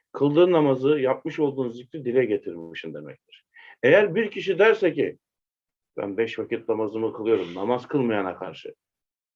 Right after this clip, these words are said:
namazda gizlilik yoktur. Bir Müslüman, "La ilahe illallah Muhammeden Resulullah" diyen bir kişi beş vakit namazını kılacak. Bunda gösteriş, riya yok. "Ya hocam, gösteriş ve riya nasıl olmaz?"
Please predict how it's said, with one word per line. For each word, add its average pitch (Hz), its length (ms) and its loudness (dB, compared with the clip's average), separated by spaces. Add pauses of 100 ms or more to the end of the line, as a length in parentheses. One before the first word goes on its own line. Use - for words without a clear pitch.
(140)
namazda 180 720 2 (460)
gizlilik 147 540 0
yoktur. - 460 0 (1600)
Bir 190 200 6
Müslüman, 131 680 2
"La 175 220 6
ilahe 151 440 2
illallah 135 720 -2
Muhammeden 143 680 -2
Resulullah" 143 600 -2
diyen 165 340 2
bir 214 160 -2
kişi 175 220 -12
beş 180 200 -4
vakit 135 220 -10
namazını 117 480 -6
kılacak. 101 280 -6 (640)
Bunda 190 240 4
gösteriş, 190 580 6
riya 185 240 6
yok. 165 220 4 (560)
"Ya 143 140 2
hocam, 156 340 4
gösteriş 143 540 2
ve 165 120 -2
riya 160 340 4
nasıl 196 240 0
olmaz?" 95 480 -4